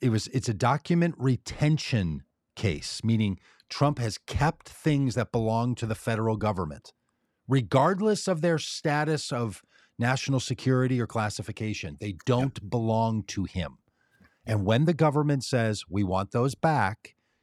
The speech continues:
Speaker 1: you have to give them back. And then when the government says, "Here's a subpoena demanding the return of those and a categorization of what you have," and you lie about it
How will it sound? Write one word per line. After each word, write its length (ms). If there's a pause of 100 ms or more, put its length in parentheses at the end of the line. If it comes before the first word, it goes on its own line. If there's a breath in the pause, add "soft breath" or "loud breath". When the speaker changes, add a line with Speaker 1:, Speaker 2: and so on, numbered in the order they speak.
Speaker 1:
you 160
have 340
to 100
give 200
them 140
back. 380 (280)
And 140
then 140
when 100
the 60
government 500 (160)
says, 480 (160)
"Here's 220
a 60
subpoena 960 (640)
demanding 800
the 100
return 440
of 120
those 440 (100)
and 120
a 40
categorization 920
of 80
what 160
you 140
have," 320 (360 soft breath)
and 180
you 180
lie 500
about 440
it 240